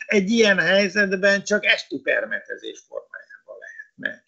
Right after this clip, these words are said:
ö, lepermetezni, még kimérő technológiával, illetve méhekre nem jelölés köteles szerekkel, és ezt mi indokolja? A virágzó környezet. Tehát erre figyelni kell a gazdáknak.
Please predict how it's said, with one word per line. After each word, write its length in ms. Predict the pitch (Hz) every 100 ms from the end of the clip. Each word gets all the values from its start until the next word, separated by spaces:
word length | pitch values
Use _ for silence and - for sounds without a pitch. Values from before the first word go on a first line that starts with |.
| _ - - _
ö, 840 | 127 127 123 117 110 110 120 -
lepermetezni, 880 | 123 - - 113 107 113 - 113 -
még 280 | 147 165 -
kimérő 460 | - 117 120 117 107
technológiával, 1120 | 147 - - 117 120 120 139 139 143 185 196
illetve 1120 | 185 294 302 240 165 160 - 180 196 208 208 - - _
méhekre 680 | 165 226 220 190 156 156 147
nem 260 | 160 156
jelölés 600 | 143 147 147 131 123 120
köteles 420 | 147 127 117 113
szerekkel, 760 | - 190 196 202 202 202 208 202 - _
és 300 | 196 185 -
ezt 340 | - 220 220 -
mi 120 | 170
indokolja? 880 | 185 208 233 226 233 208 208 196 -
A 140 | 214
virágzó 760 | 190 214 156 131 110 156 143 135
környezet. 800 | 131 117 104 104 95 110 107 _
Tehát 340 | 156 151 -
erre 220 | 160 156
figyelni 480 | - 107 117 107 107 -
kell 140 | -
a 120 | - -
gazdáknak. 720 | - _ _ - - 190